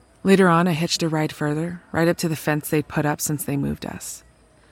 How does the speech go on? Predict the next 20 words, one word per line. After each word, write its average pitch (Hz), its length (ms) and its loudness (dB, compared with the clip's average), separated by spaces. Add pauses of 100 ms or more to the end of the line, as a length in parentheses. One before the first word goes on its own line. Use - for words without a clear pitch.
(120)
I 160 100 0
hopped 180 300 6
over 180 220 2
and 165 120 0
spent 156 220 -4
a 147 40 -4
full 170 240 0
night 160 220 0
going 156 220 -2
through 156 140 -6
folks' 151 320 -4
garages, 147 640 -4
basements, 151 680 -4
the 135 80 -10
fuel 160 240 -2
stop 156 360 0
that 147 160 -2
did 151 200 -4
auto 147 240 -2
repair. 156 480 -6